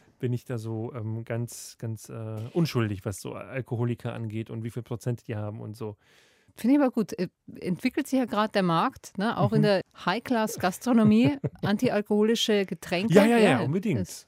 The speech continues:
Speaker 1: unbedingt. Also es gibt
Speaker 2: Mhm.
Speaker 1: mittlerweile alles auch ohne Alkohol.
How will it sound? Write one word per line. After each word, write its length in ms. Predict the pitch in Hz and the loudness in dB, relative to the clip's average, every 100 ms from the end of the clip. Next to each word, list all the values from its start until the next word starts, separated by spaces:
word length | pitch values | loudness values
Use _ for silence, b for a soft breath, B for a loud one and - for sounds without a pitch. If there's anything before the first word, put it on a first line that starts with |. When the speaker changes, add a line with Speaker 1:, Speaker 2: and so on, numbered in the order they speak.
| - | -4
Speaker 1:
unbedingt. 420 | 135 214 151 101 - 185 | -2 0 0 -4 -8 -4
Also 20 | 127 | 0
es 40 | |
gibt 140 | 220 151 | 2 2
Speaker 2:
Mhm. 40 | |
Speaker 1:
mittlerweile 420 | 151 160 143 147 117 | 2 2 4 2 2
alles 300 | 123 202 160 | 0 0 -2
auch 340 | 175 196 196 | 0 0 0
ohne 260 | 208 226 196 | 0 0 0
Alkohol. 600 | 202 156 92 95 95 | -2 -2 -4 -4 -8